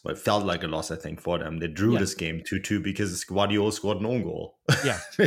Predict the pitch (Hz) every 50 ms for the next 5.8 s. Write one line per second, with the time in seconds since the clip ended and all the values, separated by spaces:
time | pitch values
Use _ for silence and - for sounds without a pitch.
0 | - - - 135 156 131 147 165 156 151 131 - 160 160 - 147 104 98 - 127
1 | 131 123 113 110 110 107 101 - - 95 87 - 120 117 101 95 95 101 85 85
2 | 87 90 85 - - - 110 107 98 92 82 80 80 80 80 - - - - -
3 | - - - 123 127 123 120 - _ _ - 90 87 87 82 80 78 82 - -
4 | - 101 104 101 107 107 107 92 98 95 95 95 92 92 90 87 95 107 104 98
5 | 95 95 - - 101 92 90 87 87 92 90 85 - 80 80 -